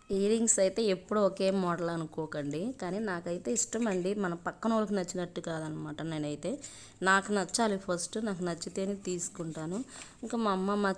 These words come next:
చెల్లి కూడా ఎందుకు సేమ్ అలాగే తీసుకుంటావు నువ్వు ప్రతిసారి అన్నారు. "ఇంకేం వద్దులమ్మా, ఇంక ఇవేం తీసుకోవద్దు. నెక్స్ట్ అయితే గాజులు అయితే తీసుకో, ఇంక ఈ చిన్న చిన్నవి అయితే తీసుకోవద్దు" అని చెప్పిందనమాట. ఇంకా మా అమ్మ అయితే,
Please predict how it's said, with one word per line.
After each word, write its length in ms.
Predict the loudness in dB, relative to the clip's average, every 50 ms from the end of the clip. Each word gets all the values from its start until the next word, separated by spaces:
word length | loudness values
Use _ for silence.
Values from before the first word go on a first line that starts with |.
| 0 0
చెల్లి 180 | 0 2 2
కూడా 180 | 2 4 4 4
ఎందుకు 480 | 4 4 4 2 0 0 -2 -2 -2 -2
సేమ్ 420 | -2 0 0 2 2 2 2 0
అలాగే 380 | 0 2 2 2 2 2 0 0
తీసుకుంటావు 720 | 0 0 -2 -2 -2 -2 -4 -4 -2 -2 -2 -2 -2 -2
నువ్వు 160 | -2 -4 -4
ప్రతిసారి 600 | -4 -4 -4 -2 -2 -2 0 0 0 2 0 0
అన్నారు. 420 | 0 -2 -2 -4 -4 -2 -2 -2 -2 -2 -4 -10 -14 -14 -16 -16 -16 -12 -8
"ఇంకేం 500 | -8 -6 -4 0 2 2 4 4 4 2
వద్దులమ్మా, 520 | 2 2 2 2 2 2 2 2 2 2
ఇంక 240 | 0 0 -2 -2 0
ఇవేం 340 | -2 0 2 2 2 2 0
తీసుకోవద్దు. 920 | 0 -2 -2 -2 -2 -4 -4 -4 -2 0 0 0 0 -2 -2 -2 -2 0
నెక్స్ట్ 460 | 0 0 0 0 0 -2 -4 -2 -2 0
అయితే 320 | 0 0 0 0 2 2 2 0 -2 -6 -12 -20 -20 -20 -16 -12 -6
గాజులు 460 | -2 0 2 4 4 2 2 2 2
అయితే 320 | 2 2 2 2 0 -2 -2
తీసుకో, 680 | -2 -2 -4 -2 -2 -2 -4 -6 -4 -2 -2 0 0
ఇంక 200 | 0 -2 -2 -2
ఈ 80 | -2 -4
చిన్న 300 | -4 -4 -2 -2 -2 0
చిన్నవి 340 | 0 0 0 0 2 2 2
అయితే 220 | 2 0 -2 -4
తీసుకోవద్దు" 720 | -6 -4 -4 -4 -4 -4 -4 -4 -2 -2 -2 -2 -4 -4
అని 100 | -4 -4
చెప్పిందనమాట. 800 | -4 -6 -8 -10 -8 -8 -6 -6 -6 -4 -4 -6 -6 -6 -6 -8
ఇంకా 240 | -8 -8 -8 -8 -8
మా 120 | -8 -6
అమ్మ 200 | -6 -8 -8 -8
అయితే, 260 | -8 -8 -6 -6 -4